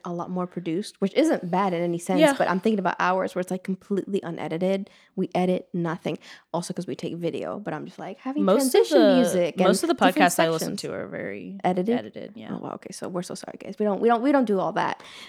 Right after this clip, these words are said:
Speaker 2: Not, like,
Speaker 1: Um,
Speaker 2: very edited where it's not even, like, natural anymore. It's just very,
Speaker 1: Right,
Speaker 2: they
Speaker 1: right,
Speaker 2: have
Speaker 1: right.
Speaker 2: their transition
Speaker 1: Intro,
Speaker 2: music
Speaker 1: and there's
Speaker 2: and
Speaker 1: advertisements and all that, and
Speaker 2: Oh, yeah,
Speaker 1: I
Speaker 2: we
Speaker 1: was just
Speaker 2: can't
Speaker 1: like,
Speaker 2: help not having
Speaker 1: "Ah, no, no,
Speaker 2: advertisements.
Speaker 1: no, that's okay." Um, but it was really, really cool to just have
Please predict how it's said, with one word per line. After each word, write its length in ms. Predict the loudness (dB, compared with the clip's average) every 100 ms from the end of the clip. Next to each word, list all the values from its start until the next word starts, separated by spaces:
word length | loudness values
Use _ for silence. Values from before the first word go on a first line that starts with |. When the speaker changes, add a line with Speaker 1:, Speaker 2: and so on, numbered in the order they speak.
| -2
Speaker 2:
Not, 320 | 4 8 8 8
like, 180 | 4
Speaker 1:
Um, 80 | 2 -2
Speaker 2:
very 300 | -2 -2 -2
edited 340 | -2 -2 -2
where 100 | -4
it's 140 | -6
not 140 | -6 -6
even, 160 | -6
like, 160 | -10 -14 _
natural 840 | -14 -12 -12 -18 _ _ -14 -10 -10
anymore. 280 | -10 -10 -12
It's 140 | -12
just 200 | -12 -8
very, 360 | -2 0 0 4
Speaker 1:
Right, 120 | 4
Speaker 2:
they 60 |
Speaker 1:
right, 60 | 6
Speaker 2:
have 140 | 4 2
Speaker 1:
right. 120 | -2
Speaker 2:
their 100 | -8
transition 480 | -6 -6 0 2 2
Speaker 1:
Intro, 240 | 4 4 4
Speaker 2:
music 100 | 2 2
Speaker 1:
and 100 | 2
there's 160 | 2 2
Speaker 2:
and 60 | 0
Speaker 1:
advertisements 840 | 0 2 0 2 0 0 -2 0
and 80 | -2
all 140 | -2
that, 220 | -4 -6 -8
and 260 | -8 -8 -10
Speaker 2:
Oh, 60 | -10
yeah, 160 | -10 -8
Speaker 1:
I 40 |
Speaker 2:
we 20 |
Speaker 1:
was 80 | -10
just 60 | -8
Speaker 2:
can't 140 | -8
Speaker 1:
like, 60 | -6
Speaker 2:
help 140 | -8
not 180 | -8 -12
having 220 | -14 -14
Speaker 1:
"Ah, 80 | -16
no, 60 | -6
no, 60 | -2
Speaker 2:
advertisements. 440 | 0 0 -4 -6
Speaker 1:
no, 40 | -8
that's 200 | -8 -6
okay." 240 | -8 -8 -8 -10 0
Um, 680 | 4 6 6 6 4 2 0 -4 -14 -4
but 680 | 4 6 6 6 4 2 4
it 100 | 6
was 180 | 6 6
really, 220 | 6 8
really 200 | 6 4
cool 220 | 4 2
to 60 | 2
just 340 | 0 -2 -4
have 720 | -8 0 2 2 0 -4 -14